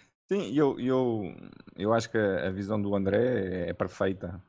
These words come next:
e não, não, <laughs> não consigo sequer debater. Eh, foi, não, não, tiveste perfeito. Eu só, só aqui uma visão um bocadinho mais romântica,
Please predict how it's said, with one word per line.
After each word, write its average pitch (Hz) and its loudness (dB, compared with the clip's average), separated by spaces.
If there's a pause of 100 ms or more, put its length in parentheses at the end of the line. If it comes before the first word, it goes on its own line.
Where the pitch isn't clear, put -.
(100)
e 90 -8
não, 92 -2
não, 92 0
<laughs> 107 -6
não 110 4
consigo 104 0
sequer 104 2
debater. 107 0 (540)
Eh, 98 2 (220)
foi, 98 -4 (140)
não, 123 0
não, 92 -4 (440)
tiveste 104 0
perfeito. 104 -2 (280)
Eu 127 0
só, 139 2 (100)
só 139 -4
aqui 147 -4 (100)
uma 120 2
visão 127 0
um 120 0
bocadinho 113 -2
mais 117 0
romântica, 127 -4